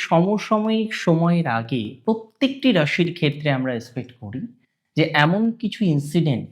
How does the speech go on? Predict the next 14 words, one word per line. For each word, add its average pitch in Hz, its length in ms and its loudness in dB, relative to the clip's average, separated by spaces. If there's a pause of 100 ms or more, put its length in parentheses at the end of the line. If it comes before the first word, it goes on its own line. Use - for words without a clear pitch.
(120)
এমন 139 220 2
কিছু 147 240 -6
ঘটনা 127 440 -6 (180)
ঘটবে - 420 -6 (480)
যেগুলো 165 360 4
আমাদের 175 360 -2
কাছে 160 300 -6
অত্যন্ত 131 520 -4 (220)
আশার, 117 440 -2 (560)
যেগুলো 135 340 2
আমাদের 123 440 -2
কাছে 117 240 -6
অত্যন্ত 113 440 -6
আনন্দের। 131 600 -2